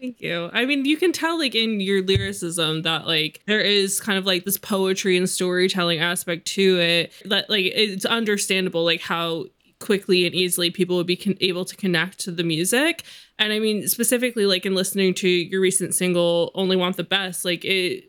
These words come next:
obviously, like, as you said, like, you, it was about going through the end of a relationship, and breaking up is such a specific loss that you go through, and, like, the f-, six stages of grief that you deal with, like, in regards to, like, death also work into relationships ending. But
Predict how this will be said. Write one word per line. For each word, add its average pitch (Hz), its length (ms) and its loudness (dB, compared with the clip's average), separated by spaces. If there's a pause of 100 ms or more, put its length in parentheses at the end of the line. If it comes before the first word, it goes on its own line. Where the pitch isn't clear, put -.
obviously, 190 460 0
like, 175 160 0
as 175 180 0
you 175 100 0
said, 170 280 -4
like, 156 220 -4
you, 170 200 0
it 190 120 0
was 185 160 4
about 185 320 -2
going 170 260 -2
through 175 140 0
the 160 100 0
end 170 100 0
of 170 80 -6
a 170 40 -6
relationship, 165 720 -2
and 175 200 0
breaking 214 360 0
up 185 120 -2
is 165 120 -4
such 170 160 -2
a 175 60 -4
specific 185 580 -2
loss 160 680 -2 (280)
that 208 100 0
you 254 100 4
go 262 200 2
through, 262 240 2
and, 202 80 2
like, 180 160 -2
the 208 60 0
f-, - 200 -14
six 269 300 -2
stages 233 400 2
of 190 160 0
grief 214 420 0
that 196 280 0
you 202 280 0
deal 202 320 0
with, 208 320 0
like, 180 200 0
in 190 200 0
regards 185 400 -2
to, 185 140 -4
like, 170 260 -2
death 185 300 -2
also 175 580 -2 (240)
work 185 220 2
into 180 720 2
relationships 180 680 0
ending. 175 680 0
But 208 320 0